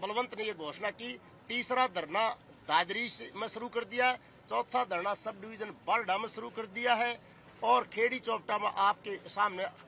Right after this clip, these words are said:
कई दिन से धरना चल रहा है, जिस पर जोर जबरदस्ती कल सरकार के द्वारा की गई, उसकी हम कड़े शब्दों में निंदा करते हैं और बहुत बड़ा रोष फैल गया जिस प्रकार वहाँ कल जाति हुई है। और खटखट टोल पर भी धरना चालू हो चुका है।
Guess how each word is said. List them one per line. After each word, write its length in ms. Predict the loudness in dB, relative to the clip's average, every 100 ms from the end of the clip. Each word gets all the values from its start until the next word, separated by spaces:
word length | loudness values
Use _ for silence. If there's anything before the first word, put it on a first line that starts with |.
| -20 -20 -20 -10
कई 120 | -8
दिन 140 | -6 -4
से 140 | -4
धरना 260 | -2 0 0
चल 180 | -2
रहा 180 | -2 0
है, 60 | 0
जिस 160 | -4
पर 260 | -8 -6 -6 -8
जोर 180 | -6 -4
जबरदस्ती 440 | -6 -8 -10 -12
कल 140 | -10 -10
सरकार 360 | -10 -6 -6
के 100 | -4
द्वारा 260 | -6 -2 -4
की 240 | -4 -12
गई, 320 | -4 -2 -2 -6 -14 -20 -12
उसकी 260 | -10 -4 -2
हम 140 | -2 -4
कड़े 180 | -6 -4
शब्दों 320 | -4 -6 -6
में 140 | -4
निंदा 320 | -4 -6 -2 -2
करते 320 | -2 -2 -2
हैं 320 | -2 -10 -6
और 280 | 0 0 -2 -14 -14
बहुत 460 | -4 2 4 4
बड़ा 200 | 2 0
रोष 380 | 0 0 -2 -2
फैल 220 | -4 -4
गया 240 | 0 2 2
जिस 160 | -2
प्रकार 400 | -10 -8 -4 -4
वहाँ 280 | 0 -2 -2 -8 -20 -10
कल 120 | -10
जाति 380 | -2 -2 -2 -8
हुई 200 | -8 -6
है। 440 | -4 -6 -8 -20 -12 0
और 220 | 2 2
खटखट 440 | 0 -4 -2 -4 -4
टोल 200 | -2 -2
पर 180 | -2 -6
भी 140 | -6
धरना 440 | -4 -4 0 0 -2 -10 -20 -4
चालू 260 | -4 -2
हो 140 | -6 -6
चुका 320 | -8 -4 -2
है। 180 | -2